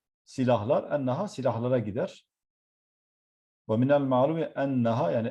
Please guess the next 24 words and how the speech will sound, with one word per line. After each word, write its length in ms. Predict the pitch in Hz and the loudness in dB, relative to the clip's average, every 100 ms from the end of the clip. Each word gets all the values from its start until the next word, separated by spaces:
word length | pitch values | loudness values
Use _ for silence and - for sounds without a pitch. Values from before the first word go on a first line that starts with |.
| 127 | 0
أن 160 | 123 | 2
الأسلحة 760 | 120 117 113 - 113 107 - 170 | 2 0 -6 -6 -4 -2 -2 0
لا 240 | 120 151 151 | 4 4 4
تدفع. 540 | 127 127 120 113 101 95 _ _ _ _ _ - | 0 0 0 0 -4 -10 _ _ _ _ _ 0
Adamdan 540 | 123 135 143 156 131 | 2 2 2 0 0
hiçbir 240 | 170 - 143 | -4 -6 -6
şey 200 | 135 131 | -4 -4
sav-, 420 | - 135 127 123 | 0 0 2 0
e, 40 | 113 - - 110 131 120 | -2 -8 -12 -10 -4 0
def 180 | 156 | 2
etmez 340 | 185 185 240 165 - | 0 2 0 0 -4
illa 400 | 143 123 113 113 | 0 4 4 4
بالتحريك 640 | 123 127 113 151 185 170 | -2 -6 -4 -2 -4 -2
والضرب. 400 | 120 101 107 101 | -2 0 0 0
Ancak 340 | - 143 147 135 | -2 -2 -2 0
onları 320 | 127 139 151 | 2 2 2
ne 40 | |
yapacak? 320 | 131 120 110 - | 0 0 -4 0
Sallayacak 720 | 147 151 160 160 202 202 - _ _ _ | 2 2 2 2 0 -2 -8 _ _ _
ve 120 | 127 127 | -2 0
aslana 480 | 127 131 147 147 | 0 2 2 4
vuracak. 480 | 127 113 98 95 - _ _ _ _ | 4 2 2 -2 -6 _ _ _ _
Yani 140 | 110 110 | -4 -2
yoksa 560 | 135 131 120 113 - | 0 4 4 4 -2